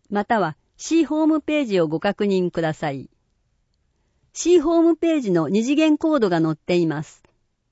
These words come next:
豊明健診ガイド、一ページ、子宮がん検診の一部負担金。子宮頸部細胞診検査。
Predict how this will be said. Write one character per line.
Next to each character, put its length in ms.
豊 360
明 140
健 260
診 340
ガ 140
イ 140
ド、 240
一 260
ペ 220
ー 60
ジ、 240
子 260
宮 200
が 140
ん 100
検 280
診 360
の 180
一 240
部 120
負 140
担 240
金。 400
子 280
宮 240
頸 300
部 140
細 240
胞 280
診 280
検 300
査。 220